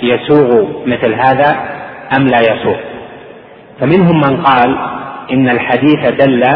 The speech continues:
على أنه لا ضرار ولا ضرر، فلا يس-، يجوز الضرر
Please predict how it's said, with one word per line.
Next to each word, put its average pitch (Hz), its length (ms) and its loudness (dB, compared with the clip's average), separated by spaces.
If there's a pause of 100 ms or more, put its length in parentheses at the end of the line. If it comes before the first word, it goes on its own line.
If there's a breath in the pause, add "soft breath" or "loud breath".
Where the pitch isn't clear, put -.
(680)
على 127 580 2
أنه 151 540 2
لا 131 200 2
ضرار 120 880 0 (460)
ولا 131 240 2
ضرر، 131 600 0 (760)
فلا 131 300 2
يس-، 139 580 2
يجوز 165 540 2 (720)
الضرر 127 600 0